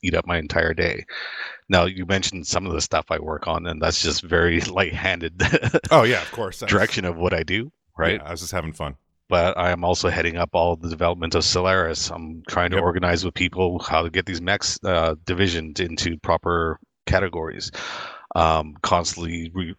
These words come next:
Speaker 1: uh, talking with the other developers, the programmers, the artists, is like, what has to be done for the Solaris feature, right? Just trying to make it roll out smoothly. And on top of that, I'm also a manager. So
Speaker 2: Yeah.
Speaker 1: I have to deal with staff, and I have to deal with their performance reviews, which are coming up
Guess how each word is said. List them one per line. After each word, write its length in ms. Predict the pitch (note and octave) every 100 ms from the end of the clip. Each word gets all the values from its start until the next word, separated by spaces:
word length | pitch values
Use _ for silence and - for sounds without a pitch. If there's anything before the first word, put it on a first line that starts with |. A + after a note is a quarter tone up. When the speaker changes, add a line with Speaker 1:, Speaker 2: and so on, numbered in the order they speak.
| _ _ _ -
Speaker 1:
uh, 220 | F#2 E2+ E2
talking 300 | F#2+ F2+ G2
with 120 | E2+
the 120 | F2
other 160 | F2 F2+
developers, 520 | E2 F2 F#2 A#2 G#2+
the 60 | F2+
programmers, 600 | - F#2+ F#2+ G2 G2+ F2
the 80 | D#2+
artists, 440 | F2 G2+ G2+ -
is 80 | E2+
like, 140 | E2 -
what 220 | E2+ F2
has 180 | F#2 E2
to 60 | F#2
be 100 | F2+
done 280 | F2 F2
for 280 | E2+ G2 G2
the 120 | F#2
Solaris 360 | F2 F2+ F#2 F#2
feature, 380 | - G2 A2 A2 _ _
right? 220 | F2 E2+ - -
Just 280 | - F2 -
trying 180 | F2+ F2
to 60 |
make 220 | F2+ F2+
it 40 | F2
roll 240 | E2+ F#2 F2+
out 100 | -
smoothly. 420 | - G2 - - - - - - - - - -
And 300 | F#2+ F#2 F2
on 120 | E2+
top 200 | D#2+ D#2
of 60 | D#2+
that, 180 | G2+ - -
I'm 140 | F#2+
also 240 | B2 B2+
a 40 | B2+
manager. 540 | B2 F#3 G#2+ D#2+ - _ -
So 200 | - E2
Speaker 2:
Yeah. 60 | F2
Speaker 1:
I 100 | F2
have 140 | F#2
to 100 | F#2
deal 220 | G2 F#2
with 160 | F#2 F2
staff, 500 | - - D#3 - -
and 160 | E2+ F2
I 60 |
have 120 | E2+ E2
to 120 | F#2
deal 180 | G2+ F2+
with 180 | F2+ -
their 280 | F2+ F2+ F2+
performance 560 | F#2 - B2+ E3+ -
reviews, 360 | G2 F2 E2+ E2
which 200 | E2+ F2+
are 80 | F2
coming 260 | F2+ F2
up 120 | F2